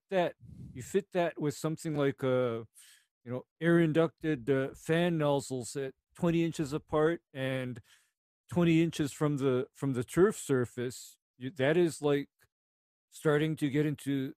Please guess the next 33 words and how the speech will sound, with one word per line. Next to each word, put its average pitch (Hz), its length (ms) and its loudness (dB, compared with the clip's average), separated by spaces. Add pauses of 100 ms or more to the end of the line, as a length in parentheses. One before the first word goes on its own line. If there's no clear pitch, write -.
the 131 160 -4
world 139 400 4
of 123 140 -4
high 156 380 -2
precision 143 1120 -2 (680)
applications 139 960 -2
to 135 180 -6
where 127 600 -2 (580)
I 151 160 2
would 156 260 2
not 147 460 -2 (640)
be 143 160 -6
nervous 156 540 4
about 135 360 0
putting 156 280 0
down 139 500 0 (280)
P 165 140 -4
G 139 260 -2
R 147 600 2 (720)
with 127 180 -6
a 123 60 0
rig 139 260 2
like 131 240 0
that, 123 280 -4 (1000)
you 123 60 -12
know, 123 120 -4
provided 147 440 0
I 143 80 4
have 139 140 2
my 123 140 -4
twenty 151 340 2
and 123 140 -4
twenty 135 440 -4